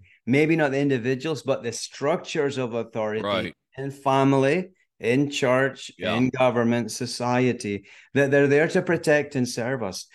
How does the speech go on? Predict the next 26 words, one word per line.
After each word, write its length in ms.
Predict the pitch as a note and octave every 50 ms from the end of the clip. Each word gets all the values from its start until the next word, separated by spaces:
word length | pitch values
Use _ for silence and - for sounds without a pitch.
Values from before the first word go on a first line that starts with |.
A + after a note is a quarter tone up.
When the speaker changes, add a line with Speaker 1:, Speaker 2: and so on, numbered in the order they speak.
| - - - -
Speaker 1:
And 120 | - C3 C#3+
if 100 | C3+ G#2+
they 140 | G2+ D#3 E3+
get 320 | D#3 C#3+ F#3+ E3 F3+ E3+
it 40 | C#3
wrong 380 | C#3+ D#3 E3 E3 D#3+ D3 C#3+ C#3
and 100 | C#3 C3
they're 200 | B2+ B2+ B2 A#2+
slightly 420 | A#2 - D3+ C#3+ D3 C#3+ D3+ C#3
misguided, 920 | B2+ B2+ B2 A#2 A#2+ - C#3 C3+ C#3 D3+ D#3 B2+ G#2 G2 G2 G#2 B2 B2+ - _ _ _ _ _ _
and 400 | - B2 B2 A#2 G#2 G2 G2 F#2+ - _
that's 360 | B2 C#3+ D3 D3+ D3 - - E3
on 200 | D3 C#3+ C3+ A#2+
them 300 | A2+ A#2+ C3 C#3 C#3+ C#3+
to 140 | C#3 C3+ B2
account 380 | A#2 - - B2+ B2 A#2+ A2
to 100 | - A#2+
God 320 | G#2 G2+ A2+ A2+ A2+ A2 G2
for 440 | - - - A2 G#2+ G#2 G2+ F#2 - _ _ _ _ _
the 100 | - A2
responsibility 1000 | A2 A2 G#2+ - - B2 A#2+ A#2 A2+ - A2 F#2 G2 A2+ A#2+ C#3 D3 C#3+ C#3+ C#3 B2+
they 120 | A#2 A#2
were 160 | A2 G#2 G#2 G2
given 380 | F#2+ G#2+ G#2+ G#2 G#2 G2+ F#2+
being 260 | F2+ A2 A2 G#2 G2+
misused. 680 | G2+ G2 F#2+ F#2 - A2 A#2 C3 C#3 A#2 G2 F#2 -